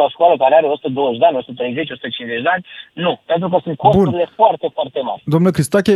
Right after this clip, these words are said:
Speaker 2: vedem, adică vedem și noi ceea ce dumneavoastră numiți spoială. Se face, bine,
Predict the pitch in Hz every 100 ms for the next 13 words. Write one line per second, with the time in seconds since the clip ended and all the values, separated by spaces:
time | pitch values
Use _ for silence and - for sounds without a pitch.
0 | 143 104 131 151 226 185 147 143 143 -
1 | _ 143 117 123 120 135 185 202 208 202
2 | 214 170 151 147 139 123 127 127 143 165
3 | - 139 160 - - - - 170 196 160
4 | 95 - _ _ _ - 143 202 175 160
5 | 196